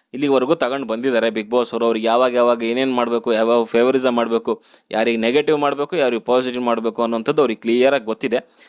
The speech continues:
ಹಾಗೆ ನಡೀತಾ ಇದೆ. ಇದನ್ನೆಲ್ಲ ನೋಡ್ತಾ ಇದ್ರೆ ನನ್ ಪ್ರಕಾರ ರಾಶಿಕಾದು ಟಾಪ್ ಸಿಕ್ಸ್ ಕಷ್ಟ.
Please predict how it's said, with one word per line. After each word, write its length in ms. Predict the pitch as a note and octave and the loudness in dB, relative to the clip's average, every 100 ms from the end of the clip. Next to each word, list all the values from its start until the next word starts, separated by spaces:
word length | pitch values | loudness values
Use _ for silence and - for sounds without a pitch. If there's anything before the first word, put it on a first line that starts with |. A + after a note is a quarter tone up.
| _ | _
ಹಾಗೆ 120 | B2+ | -2
ನಡೀತಾ 340 | A#2+ C#3 D#3 C#3 | -2 -2 0 -2
ಇದೆ. 280 | D3+ - _ | -2 -10 _
ಇದನ್ನೆಲ್ಲ 480 | B2 F3+ F3+ F3+ G3+ | -8 -2 0 0 0
ನೋಡ್ತಾ 340 | F#3+ F3 D#3+ | 0 0 0
ಇದ್ರೆ 160 | C3+ D3+ | -4 -4
ನನ್ 240 | C#3+ D3+ | -6 -6
ಪ್ರಕಾರ 320 | D3+ C3+ C3+ C#3 - _ _ - | -4 -2 -2 -4 -6 _ _ -4
ರಾಶಿಕಾದು 580 | B2+ D3+ E3 - D3+ | -4 -2 -6 -2 -2
ಟಾಪ್ 280 | E3 B2+ C3+ | 0 -2 -4
ಸಿಕ್ಸ್ 300 | C#3+ B2+ - A3 - _ _ _ _ _ _ _ _ | -8 -8 -4 -4 -4 _ _ _ _ _ _ _ _
ಕಷ್ಟ. 280 | - C#3 | -6 -4